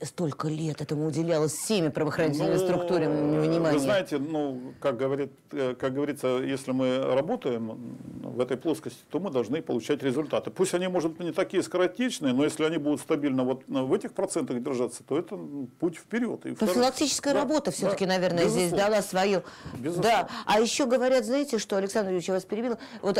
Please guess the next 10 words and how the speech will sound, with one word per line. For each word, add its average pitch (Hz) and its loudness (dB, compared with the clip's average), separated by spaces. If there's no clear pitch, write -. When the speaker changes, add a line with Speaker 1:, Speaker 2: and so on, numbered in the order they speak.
Speaker 1:
некоторые 220 2
говорят, 202 0
все-таки 220 0
наше 190 -2
правосудие 160 -2
имеет 151 -2
обви-, 135 -4
четко 185 0
обвинительный 135 -4
уклон. 127 -6